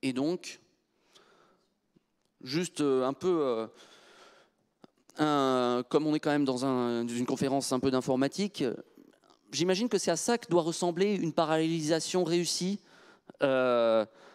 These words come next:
c'est-à-dire que vous n'avez pas la ram qui va partir au plafond et le swap, et par contre, vos cœurs, ils tournent bien.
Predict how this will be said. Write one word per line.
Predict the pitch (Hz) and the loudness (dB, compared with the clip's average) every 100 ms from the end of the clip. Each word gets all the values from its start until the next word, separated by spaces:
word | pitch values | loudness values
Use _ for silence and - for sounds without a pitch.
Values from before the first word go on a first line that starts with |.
| - - | -20 -4
c'est-à-dire | - 160 165 190 - | 6 6 6 0 -2
que | - | -10
vous | - | -4
n'avez | 156 165 | -2 0
pas | 202 | 2
la | 190 | 4
ram | 185 185 185 | 6 4 2
qui | 175 | 2
va | 156 | 2
partir | 165 - 180 | 2 2 2
au | |
plafond | 170 170 160 180 175 - | 4 0 2 -2 -2 -4
et | 147 | -2
le | 147 | -2
swap, | - 170 180 - - - _ _ - | 0 0 0 -8 -12 -20 _ _ -6
et | 180 | -4
par | 190 147 | -2 -2
contre, | 175 190 | 0 0
vos | 151 156 | 0 0
cœurs, | 175 165 | 0 -2
ils | |
tournent | 151 147 | -4 -4
bien. | 131 120 | -4 -6